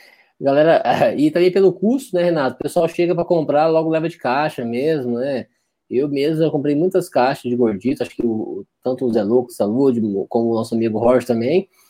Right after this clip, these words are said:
acho que já, já é uma questão comum entre nós que gostamos, né?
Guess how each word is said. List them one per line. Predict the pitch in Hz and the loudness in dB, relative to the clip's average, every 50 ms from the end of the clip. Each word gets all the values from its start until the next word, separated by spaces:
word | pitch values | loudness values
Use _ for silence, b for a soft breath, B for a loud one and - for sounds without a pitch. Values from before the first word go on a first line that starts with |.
| _ _ _ _ _ | _ _ _ _ _
acho | _ 107 - - _ | _ -16 -16 -16 _
que | _ - | _ 0
já, | 139 165 160 156 156 151 143 135 | 2 4 6 6 6 6 6 6
já | 131 147 | 4 4
é | 143 139 143 147 | 4 4 4 2
uma | 151 160 165 160 | 4 2 0 0
questão | - 165 - - 156 165 170 170 151 - _ | 0 -4 -4 -2 -4 -2 -2 -2 -4 -6 _
comum | - 185 190 185 165 170 180 190 | 2 4 4 4 4 4 4 4
entre | 170 156 151 - 147 | 4 2 -2 -4 -4
nós | 135 127 131 147 151 151 | -2 -2 -2 -2 -4 -6
que | - _ 139 | -8 _ -4
gostamos, | 135 147 151 147 - - - 135 139 135 123 120 110 | -2 -2 -2 -2 -4 -4 -2 -2 -2 -2 -4 -4 -4
né? | 117 120 127 | -4 -8 -8